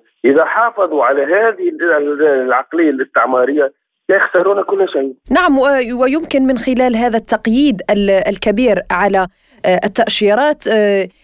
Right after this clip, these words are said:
Speaker 2: يزيد من إنعاش ال-، الهجرة غير الشرعية، يعني لا، لا شيء يقف أمام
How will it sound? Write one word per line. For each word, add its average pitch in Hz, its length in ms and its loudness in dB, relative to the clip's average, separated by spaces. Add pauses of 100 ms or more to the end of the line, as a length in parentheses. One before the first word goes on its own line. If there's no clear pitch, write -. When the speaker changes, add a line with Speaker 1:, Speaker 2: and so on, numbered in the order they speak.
(160)
Speaker 2:
يزيد 240 460 2
من 233 240 -2
إنعاش 226 640 -2
ال-، 202 220 2
الهجرة 208 560 0
غير 214 220 0
الشرعية، 214 500 0
يعني 196 440 0
لا، 262 400 0
لا 240 140 0
شيء 302 300 -2
يقف 247 360 -2 (120)
أمام 220 380 2